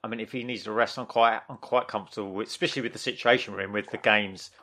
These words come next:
we've got, I'm quite comfortable with Sarr playing minutes, really, even if it's with Skip, to be honest. I think that's an, a, an, an okay, valid option.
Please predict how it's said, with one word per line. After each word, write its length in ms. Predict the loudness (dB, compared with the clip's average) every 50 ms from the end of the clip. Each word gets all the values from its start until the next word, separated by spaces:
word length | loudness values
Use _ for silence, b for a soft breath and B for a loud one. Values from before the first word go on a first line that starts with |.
| b
we've 160 | -8 -8 -6 0
got, 260 | 2 4 4 4 4
I'm 80 | 2 0
quite 180 | 0 -2 -2
comfortable 340 | -2 -4 -6 -6 -6 -8 -8
with 80 | -8 -8
Sarr 480 | -8 -6 0 4 6 6 6 6 4 2
playing 300 | 0 0 2 2 2 0
minutes, 340 | -2 -2 -4 -4 -6 -4 -2
really, 280 | -2 0 0 0 0
even 180 | 0 -2 -2 -4
if 140 | -6 -6 -8
it's 140 | -8 -8
with 100 | -10 -10
Skip, 400 | -10 -8 -4 -2 -2 -2 -4 -8
to 100 | -16 -16
be 140 | -12 -12 -12
honest. 480 | -10 -10 -12 -12 -14 -14 -16 -16 _ -20 _ _
I 60 | -6
think 180 | -6 -6 -4 -4
that's 160 | -6 -4 -4
an, 140 | -6 -8 -8 _
a, 100 | -6 -8 -6 -6 -6 -6
an, 180 | -4 -4 -6 -6 -8
an 200 | -8 -8 -6 -4
okay, 300 | -4 -4 -2 -2 -2 -2
valid 300 | 0 2 2 2 2 0
option. 300 | -2 -4 -4 -6 -10 -10